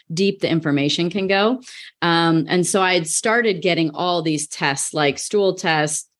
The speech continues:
Dutch test, like stools for, like, you know, parasites and G I and just, like, um, all kinds of, uh, your bi-, microbiome, um, Dutch test for hormones. I did a, um,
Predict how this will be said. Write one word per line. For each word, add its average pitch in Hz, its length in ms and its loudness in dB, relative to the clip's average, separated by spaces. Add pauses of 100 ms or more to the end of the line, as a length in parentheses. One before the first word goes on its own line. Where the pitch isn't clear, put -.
Dutch 175 320 0
test, 160 500 0
like 151 160 0
stools 202 380 -2
for, 180 80 -2
like, 156 260 0 (240)
you 175 80 0
know, 156 100 4
parasites 165 840 0
and 151 280 2
G 175 240 0
I 151 280 2
and 147 240 0
just, 160 280 -6
like, 151 320 2
um, 139 460 -2 (320)
all 175 160 2
kinds 165 320 2
of, 151 400 0
uh, 135 260 2
your 165 140 4
bi-, 151 220 2
microbiome, 147 1000 2 (220)
um, 147 240 2
Dutch 175 320 2
test 165 280 0
for 156 200 0
hormones. 156 800 2
I 151 100 2
did 147 240 2
a, 143 320 2 (160)
um, 95 440 -6